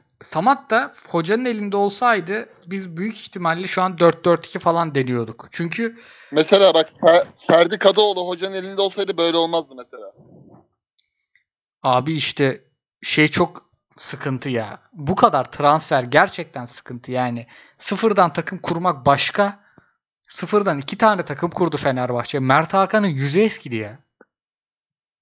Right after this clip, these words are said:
Speaker 2: <laughs> Ama gel-, ab-, abi bak geliyorum dedi yani. Bak Rize maçında oyun yok, puan, galibiyet geldi. Hatay maçında Altay tuttu. Yani böyle götüremezsin ligi. Bir yerde patlayacaksın.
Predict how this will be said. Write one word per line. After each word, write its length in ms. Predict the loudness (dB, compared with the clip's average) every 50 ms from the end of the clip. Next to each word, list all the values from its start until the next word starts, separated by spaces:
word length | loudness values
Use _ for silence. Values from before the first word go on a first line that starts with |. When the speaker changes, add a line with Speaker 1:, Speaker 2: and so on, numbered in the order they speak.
| _ _ _ _ _ _
Speaker 2:
<laughs> 160 | -4 0 0 0 0 -2 -10 -12 -12 -18 -18 _ -2
Ama 180 | 2 4 4 4
gel-, 380 | 2 2 2 2 2 2 2 2
ab-, 380 | 4 4 4 2 2 4 4 4
abi 160 | 4 2 0
bak 160 | -2 -2 _
geliyorum 440 | -4 -4 2 2 2 2 2 0 0
dedi 160 | 0 2 4
yani. 260 | 6 6 6 4 4
Bak 220 | 2 0 0 0 -2
Rize 200 | 2 4 4 2
maçında 560 | 2 0 -6 -6 -4 4 6 8 8 6 4 _ _ _ _ _ _ _ _
oyun 320 | 6 6 6 6 2 2
yok, 380 | 2 4 4 2 0 -4 -16 -18 _ _ _ _ _ _ _ _
puan, 380 | 4 4 6 6 4 0 -8 -16 _ _ _ _
galibiyet 480 | 6 6 6 6 4 -4 -6 -6 -2
geldi. 260 | -2 -2 -2 -2 -4
Hatay 420 | -6 2 2 2 4 4 4 2 2
maçında 340 | 0 -6 -8 -8 -4 0 0
Altay 340 | 0 2 2 -2 -2 -2
tuttu. 400 | -4 -12 -20 _ _ -4 -4 -4 -4 _ _ _ _ _ _
Yani 260 | 4 4 4 4 2
böyle 140 | 2 2 2
götüremezsin 640 | 2 0 -2 0 0 2 2 0 0 -4 -10 -10 -10
ligi. 180 | -12 -10 -2
Bir 60 | 2
yerde 280 | 4 4 4 4 0 -2
patlayacaksın. 640 | -2 -4 -4 _ -6 -4 -4 -4 -4 -8 -14 -14